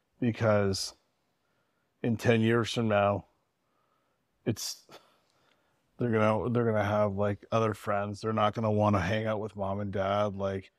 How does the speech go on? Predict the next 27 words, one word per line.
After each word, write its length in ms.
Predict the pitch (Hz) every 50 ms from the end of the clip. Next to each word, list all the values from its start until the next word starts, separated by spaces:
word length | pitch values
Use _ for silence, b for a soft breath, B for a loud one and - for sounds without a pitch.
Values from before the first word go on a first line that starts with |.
| _ _ _ _ _ _ -
we'll 180 | - 110 107
go 160 | 95 104 110
to 60 | 110 104
the 120 | 98 104
cottage 520 | - - - 110 104 104 104 104 101 90 98
and 160 | 101 98 101
they'll 120 | 101 101
probably 400 | 90 - - 104 101 101 104 104
have 200 | 95 98 101 95
friends 360 | - - - 101 98 98 98 92
that 100 | 101 95
they 100 | 104 101
wanna 280 | 101 98 98 98 98 95
bring 260 | 90 95 98 98 98
up 240 | 92 95 95 - -
and 340 | 95 95 95 95 78 62 - -
wanna 320 | 101 104 101 98 104 104
do 180 | 92 92 98 90
things 380 | - - 98 98 98 98 95
with 160 | 101 101 92 98
them." 280 | 101 95 98 101 104 104
So 460 | - - 110 104 101 101 98 98 - _ _ _ _ _ _ _ _ _ _ _ _ _ _
being 200 | 123 120 117 117
more 220 | 113 110 110 110
present 600 | 98 - - 113 107 107 101 110 127 135 135 131 -
and 380 | 127 120 117 110 107 104 101 - _ _ _ _ _ _ _
just 380 | - - 123 113 - - -